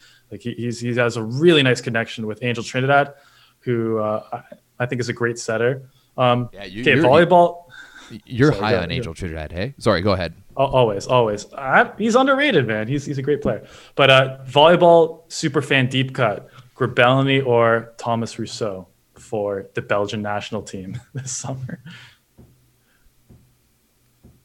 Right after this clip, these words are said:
Speaker 2: Man, I think I have to go with Grabelny.
Speaker 1: Yeah, he's, he's looked pretty good. He's looked pretty good and, uh, passing well, hitting well. Doesn't, doesn't really have the block or serve, but, uh,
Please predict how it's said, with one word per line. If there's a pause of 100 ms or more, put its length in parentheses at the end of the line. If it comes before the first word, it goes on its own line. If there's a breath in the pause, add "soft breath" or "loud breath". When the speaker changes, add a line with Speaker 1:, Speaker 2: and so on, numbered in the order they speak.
(1160)
Speaker 2:
Man,
I
think
I
have
to
go
with
Grabelny. (2250 soft breath)
Speaker 1:
Yeah,
he's,
he's
looked
pretty
good.
He's
looked
pretty
good
and,
uh, (180)
passing
well,
hitting
well.
Doesn't,
doesn't
really
have
the
block
or
serve,
but,
uh,